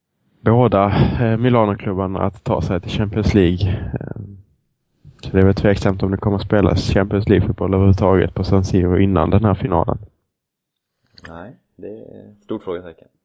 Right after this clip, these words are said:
Speaker 1: Men, eh, det är långt ifrån omöjligt. Jag ser ändå, eh, både, både faktiskt Milan och Inter som, eh, stora utmanare till den här tredje platsen, eh, bakom Juventus och, eh, Roma.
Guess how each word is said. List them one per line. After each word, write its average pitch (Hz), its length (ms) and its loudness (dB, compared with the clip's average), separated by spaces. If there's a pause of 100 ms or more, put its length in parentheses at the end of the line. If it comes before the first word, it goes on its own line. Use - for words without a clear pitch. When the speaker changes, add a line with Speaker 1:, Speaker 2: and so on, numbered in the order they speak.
(240)
Speaker 1:
Men, 98 520 0
eh, 101 560 0 (760)
det 98 480 2
är 101 120 2
långt 92 320 0
ifrån 87 200 -2
omöjligt. 113 640 0
Jag 92 120 2
ser 104 220 2
ändå, 101 580 2
eh, 101 160 -2 (1000)
både, 113 400 2
både 113 540 4
faktiskt 117 360 0
Milan 107 380 4
och 110 60 2
Inter 95 680 0
som, 90 340 -2
eh, 87 120 2
stora 95 520 2
utmanare 82 520 0
till 98 120 0
den 98 100 2
här 98 100 4
tredje 92 440 2
platsen, 80 520 -2 (260)
eh, 90 200 0
bakom 90 420 0
Juventus 90 580 2
och, 87 280 0
eh, 87 240 2
Roma. 85 480 0